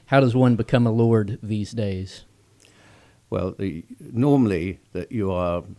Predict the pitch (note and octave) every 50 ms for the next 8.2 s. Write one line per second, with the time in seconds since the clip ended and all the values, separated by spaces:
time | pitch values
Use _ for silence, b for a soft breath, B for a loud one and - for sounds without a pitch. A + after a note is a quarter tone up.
0 | _ - A2+ F#2 D#2+ D#2+ D#2+ - - A1+ - - G#2 A2 A#2+ - - C3 G#2+ G#2+
1 | G#2 G2 F#2+ D#2 C2+ D#2+ D2+ - - _ _ _ _ - F#2 F2 E2+ E2+ E2+ D#2+
2 | D2+ - F#2 F#2+ F#2+ G#2 F#2+ F2+ D2+ E2 E2+ F2 E2 D2 D#2 F2 F2 E2 D#2+ D#2+
3 | D#2+ D#2+ E2 D#2+ D2+ D2+ - - - F2 D2+ D#2 D2+ - - - F#2 E2+ E2+ E2+
4 | D#2+ D#2+ E2 D2 - E2 D2+ - - G2 F2 D#2+ - - - F2 D#2 - - F2+
5 | D#2+ B1 A#1+ - - - - - - - - _ b b b b b b b b
6 | b - D#2+ E2 D#2 C2+ - F2+ F2 - - A2 G2+ F#2+ F#2+ F#2+ F2 F2 D#2+ -
7 | - F2 D#2+ - - F#2 F2+ F2 F2 F2 E2 D#2+ - G2+ G2 - - - G2 G2+
8 | G#2 G#2+ - _